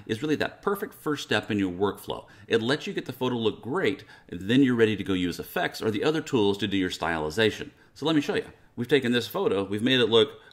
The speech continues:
great, like we were standing behind the camera, like we remembered when we took this shot, but we still want to do some more work to it inside of effects. So I'm just gonna go to effects.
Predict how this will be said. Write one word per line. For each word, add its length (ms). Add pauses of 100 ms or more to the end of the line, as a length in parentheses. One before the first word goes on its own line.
great, 340
like 200
we 100
were 120
standing 280
behind 320
the 60
camera, 340
like 160
we 100
remembered 640
when 140
we 140
took 260
this 160
shot, 400 (160)
but 80
we 60
still 240
want 140
to 60
do 120
some 440
more 220
work 260
to 120
it 100
inside 300
of 100
effects. 480 (1120)
So 100
I'm 80
just 120
gonna 140
go 140
to 80
effects. 440